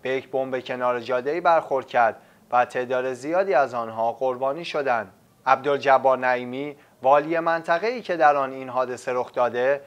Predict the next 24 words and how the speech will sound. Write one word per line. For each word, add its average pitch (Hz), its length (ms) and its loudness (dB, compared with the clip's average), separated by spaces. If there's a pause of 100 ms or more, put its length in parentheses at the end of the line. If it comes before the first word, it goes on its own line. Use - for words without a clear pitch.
(160)
سنی‌های 127 640 -4
تندروی 127 380 -4
طالبان 120 520 -2
را 135 140 4
مسئول 131 460 -4
این 127 180 -6
انفجار 123 500 -6
تروریستی 131 580 -6
دانست. 147 520 -2 (220)
در 135 140 6
این 139 140 -4
گزارش 131 460 0
آمده 123 300 2
است 135 340 4 (240)
در 135 200 4
یک 147 240 -6
منطقه 175 480 0
دیگر 165 300 6
هم 131 220 -2
عناصر 131 480 -2
طالبان 127 480 0
در 143 140 4
تلاش 170 400 0
بودند 143 420 2